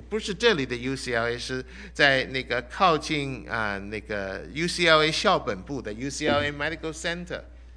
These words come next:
会有一个礼拜六的，有一个电梯是写着说，啊，那上面贴了一张纸，说这个电梯是会停在每一层的，这个 elevator 是每一层都停的。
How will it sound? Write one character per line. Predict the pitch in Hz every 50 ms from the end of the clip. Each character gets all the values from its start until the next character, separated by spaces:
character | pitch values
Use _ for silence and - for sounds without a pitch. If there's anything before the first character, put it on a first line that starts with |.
| - - - - - - - - - - - - - -
会 | - 208 202
有 | 180 160 143
一 | 156 185 190
个 | 208 202
礼 | 190 143 123
拜 | 120 165 165 185
六 | 202 214 202 170
的， | 143 135
有 | 127 117 113 117
一 | 131
个 | 147 - 196
电 | 190 202 214 196 156 135
梯 | 131 - - 180 180
是 | - 170 160
写 | - - - 131 107 95
着 | - - 127 135
说， | 135 - 147 135 135 131 - - - - - - -
啊， | - 156
那 | 156 160
上 | 160 156 196 175
面 | 165 160 151
贴 | - - 214 208
了 | 208
一 | 208 202
张 | 208 208 196 202 196
纸， | 190 - 123 107 92 - - - - -
说 | - 202 196
这 | 190 196 220
个 | 180 180 180
电 | 175 - 254 240 220 185 165
梯 | - - 208 202 202 202
是 | 185 - - 175 160 151
会 | 139 - 185 175 156
停 | 147 151 - - 147 135 135 156 180 196 196 185 -
在 | - 190 165 151
每 | 143 139 131 110 98 101
一 | 120 156 196
层 | 190 - - - 113 95 98 104
的， | 101 95 90 - - - - - - - - - - - - - - - - - - - - - - - - - - - -
这 | - 180
个 | 175 170 - -
elevator | 170 180 185 185 185 160 185 190 196 190 180 156 131
是 | 117 - -
每 | 139 139 131 117
一 | 110 135 170
层 | 170 - 147 120 123 123
都 | 139 143
停 | 135 - - 110 87 90 92
的。 | 92